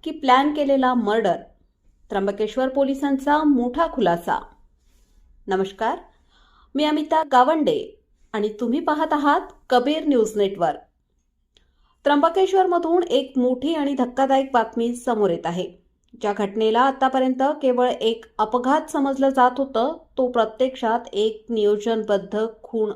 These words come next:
असल्याचं पोलीस तपासात उघड झालं आहे. जुन्या वादाचा बदला घेण्यासाठी एका सराईत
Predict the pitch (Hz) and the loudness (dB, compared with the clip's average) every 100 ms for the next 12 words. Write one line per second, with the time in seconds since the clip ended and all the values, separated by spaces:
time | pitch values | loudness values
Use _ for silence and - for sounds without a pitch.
0 | - 196 - 247 254 233 214 294 - _ | -6 -10 -4 -4 -2 -2 -2 -2 -12 _
1 | - - 277 277 311 320 311 302 294 285 | -20 -2 2 4 2 -2 0 2 0 2
2 | 285 285 247 226 214 202 202 180 165 180 | 0 0 -4 0 0 2 0 -2 -2 -6
3 | - _ _ _ _ _ - 202 233 247 | -10 _ _ _ _ _ -18 -2 0 2
4 | 269 254 247 240 262 269 262 247 240 233 | 4 4 4 2 2 2 2 0 0 0
5 | 233 226 226 240 262 - 226 220 226 226 | -4 -4 -4 -4 -6 -6 -8 -4 -2 -4
6 | 220 226 202 202 | -2 0 2 0